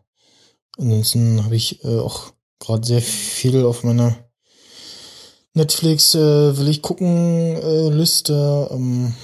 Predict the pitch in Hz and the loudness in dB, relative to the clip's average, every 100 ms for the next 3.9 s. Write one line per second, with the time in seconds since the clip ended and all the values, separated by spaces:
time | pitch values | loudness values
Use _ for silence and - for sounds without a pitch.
0 | - - - - - - - _ _ _ | -18 -20 -20 -20 -20 -20 -20 _ _ _
1 | _ - 110 113 120 - - 120 113 110 | _ -10 -8 -6 -8 -12 -6 -2 0 -2
2 | 113 110 110 160 - 220 - 185 175 170 | -2 -4 -4 -6 -4 -6 -4 0 2 2
3 | 165 160 - 123 117 117 113 113 | 2 0 -2 -4 -2 -2 -2 -2